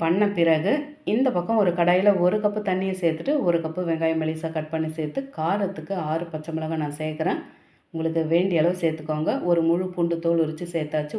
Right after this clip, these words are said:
ஒரு கப்பு தக்காளி, ஒரு கப்பு கத்திரிக்காய், பிஞ்சான கத்திரிக்காய் சேர்த்துட்டு அரை ஸ்பூன் மஞ்சள் தூள் சேர்த்து இப்போ எல்லாத்தையும் கலந்துட்டு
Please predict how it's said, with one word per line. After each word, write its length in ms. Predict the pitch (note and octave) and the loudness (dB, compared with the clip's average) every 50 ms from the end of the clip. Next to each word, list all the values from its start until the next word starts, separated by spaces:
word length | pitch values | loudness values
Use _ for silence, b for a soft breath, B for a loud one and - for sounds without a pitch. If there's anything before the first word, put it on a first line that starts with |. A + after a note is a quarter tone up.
| F#3 | -2
ஒரு 100 | E3 D#3+ D#3+ D#3 | -2 -4 -4 -6
கப்பு 160 | D3+ E3+ D#3+ D#3+ | -8 -8 -6 -6
தக்காளி, 360 | D3+ D#3 - D#3 D#3+ F3+ D4 - - B B B B B B B B B B - | -6 -6 -4 -2 -2 -2 -2 -4 -6 B B B B B B B B B B -6
ஒரு 120 | E3+ D#3+ - | -4 -4 -4
கப்பு 160 | - - E3 - E3 | -6 -8 -4 -2 -2
கத்திரிக்காய், 460 | D#3+ D#3+ - F#3+ F#3 F3+ D#3+ D#3 - - | -2 -2 -4 -6 -4 -2 -2 -2 -2 0
பிஞ்சான 380 | E3 E3+ E3+ F3 E3+ E3+ F3 E3 D#3 | 0 0 0 0 0 -2 -2 -2 -4
கத்திரிக்காய் 400 | D3+ - D#3+ D#3 D3+ D3 D3 - D3+ | -6 -6 -6 -6 -6 -6 -6 -4 -6
சேர்த்துட்டு 320 | D3 C#3+ - - A3 B3 A#3 - - E3 E3 | -6 -6 -6 -6 -8 -8 -8 -8 -6 -4 -4
அரை 140 | E3 F3 F3 F3 | -2 -4 -4 -4
ஸ்பூன் 240 | - F3+ F3 E3+ E3 | -4 0 0 2 2
மஞ்சள் 320 | D#3 D#3 D#3+ F3 F3 E3+ E3 D#3 | 2 2 0 0 0 -2 -2 -4
தூள் 180 | D3 D3 - - | -6 -6 -6 -6
சேர்த்து 260 | D3 C#3+ C#3 - G#3 G#3 - B B B B B B B B B B - | -6 -6 -4 -6 -8 -8 -10 B B B B B B B B B B -16
இப்போ 140 | D3+ D3 D#3+ D#3+ D#3 | -8 -4 -2 0 0
எல்லாத்தையும் 380 | D#3+ D#3+ E3 E3 G3+ G3 F#3+ F3+ | 2 2 2 0 0 -4 -2 0
கலந்துட்டு 400 | E3+ E3+ F3+ F#3 F3 F3 A#3 - | 0 0 0 0 -2 -4 -6 -4